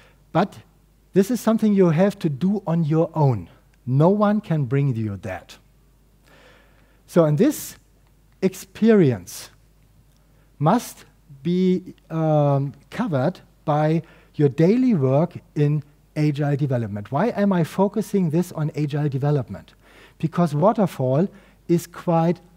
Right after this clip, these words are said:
I call it simple. It's, it's, it can be extremely compl-, complex, but the process is quite simple. You have your different steps. Each steps,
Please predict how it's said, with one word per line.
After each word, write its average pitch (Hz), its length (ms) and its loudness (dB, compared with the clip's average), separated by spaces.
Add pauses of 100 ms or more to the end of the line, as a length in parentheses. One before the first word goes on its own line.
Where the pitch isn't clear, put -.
(120)
I 151 60 0
call 170 240 -2
it 156 160 -4
simple. 180 400 -2 (1400)
It's, - 280 -2 (120)
it's, - 240 -4
it 160 180 -6
can 247 220 2
be 233 80 0 (100)
extremely 226 480 -2
compl-, - 560 -6
complex, - 540 -4
but - 260 -4 (720)
the 143 100 2
process 220 640 -2
is - 120 -10
quite 175 300 -4
simple. 123 300 -2
You 120 100 -4
have 196 180 2
your 165 120 2
different 151 340 -2
steps. - 520 -6 (420)
Each - 340 -4
steps, - 540 -2